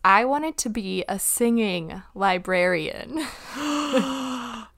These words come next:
Speaker 2: Oh my gosh.
Speaker 1: Which doesn't really make sense because you're supposed to be quiet in the library, but I wanted to just sing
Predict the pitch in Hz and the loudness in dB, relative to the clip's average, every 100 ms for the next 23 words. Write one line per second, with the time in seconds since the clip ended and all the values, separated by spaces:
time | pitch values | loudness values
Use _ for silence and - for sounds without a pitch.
0 | - 262 240 226 226 254 262 254 247 233 | -8 -6 -4 -4 -2 0 2 4 2 2
1 | 254 262 277 277 254 214 208 233 226 262 | -2 -2 -2 -4 -2 2 8 8 10 6
2 | - 226 226 285 240 247 240 220 208 - | 6 6 6 6 6 6 6 6 2 -2
3 | - 240 185 - - 196 202 185 180 - | 0 2 2 -2 -6 -6 -4 -2 -2 0
4 | 185 185 - 175 165 - 254 277 214 - | 0 0 -2 -4 -6 -4 -2 0 0 -2
5 | 165 170 180 170 165 170 170 143 156 185 | -2 0 2 2 0 -2 -4 -2 -4 -4
6 | - 190 214 247 240 226 220 202 190 196 | -2 2 4 4 2 0 -2 -4 -2 -4
7 | - - - - 254 185 175 196 | -6 -8 -8 -2 -2 -2 -6 -12